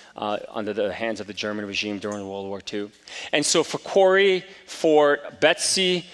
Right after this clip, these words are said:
for her father, Casper, uh, they knew that because they're believers in God, that they're going to hide as many Jewish people as possible. They lived in a tiny home. They were only able to fit about twelve people there.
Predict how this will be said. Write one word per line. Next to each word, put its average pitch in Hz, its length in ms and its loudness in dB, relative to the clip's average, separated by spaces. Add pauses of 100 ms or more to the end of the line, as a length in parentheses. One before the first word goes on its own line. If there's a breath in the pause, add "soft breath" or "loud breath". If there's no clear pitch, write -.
(160 loud breath)
for 139 340 4
her 131 140 2
father, 156 500 4
Casper, 135 840 0 (240 loud breath)
uh, - 140 0 (120)
they 175 200 4
knew 175 640 2 (260 loud breath)
that 135 320 2
because 165 420 2
they're 170 120 0
believers 147 540 0
in 131 100 0
God, 123 220 2
that 113 160 -4
they're 139 180 4
going 139 240 2
to 135 120 -4
hide 127 300 0
as 120 160 -4
many 127 240 0
Jewish 127 400 -2
people 117 360 -4
as 113 100 -6
possible. 117 480 -6
They 120 80 -4
lived 156 220 -4
in 135 100 0
a 120 60 -2
tiny 127 340 -6
home. 117 240 -2
They 135 100 -4
were 135 140 -2
only 160 240 0
able 123 140 -4
to 113 80 -4
fit - 180 -4
about 110 240 -4
twelve 113 400 -2
people 110 300 -10
there. 117 260 -10